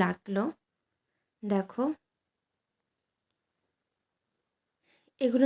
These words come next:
নিচে লাগানো হয়েছে। আর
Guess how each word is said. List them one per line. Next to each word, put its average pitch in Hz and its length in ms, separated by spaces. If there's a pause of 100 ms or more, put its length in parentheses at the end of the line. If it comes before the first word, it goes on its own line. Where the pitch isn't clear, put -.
নিচে 240 180 (100)
লাগানো 233 380
হয়েছে। 220 320 (3250)
আর 208 240